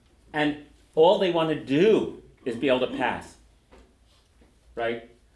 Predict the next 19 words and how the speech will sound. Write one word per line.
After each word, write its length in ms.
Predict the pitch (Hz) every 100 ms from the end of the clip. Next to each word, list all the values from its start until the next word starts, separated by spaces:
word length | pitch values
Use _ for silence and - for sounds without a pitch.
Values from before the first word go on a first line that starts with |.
| _ -
Now, 120 | 120
Black 280 | 143 151 -
Power 240 | 147 180
movement 360 | 151 104 117 110
was 160 | 101 110
a 40 |
whole 320 | - 135 123
answer 320 | 135 190 - 92
to 60 |
that. 300 | - 85 - _ _ _ _ _ _ _ 107
Uh, 320 | 104 92 - - -
but 180 | 117 -
still, 760 | - - 139 190 214 90 90 -
the 100 | 101
struggle 920 | - - - 180 208 202 - - - _ _
in 140 | - 156
the 60 |
Black 340 | 160 143 165 -
community 540 | 151 156 151 101 92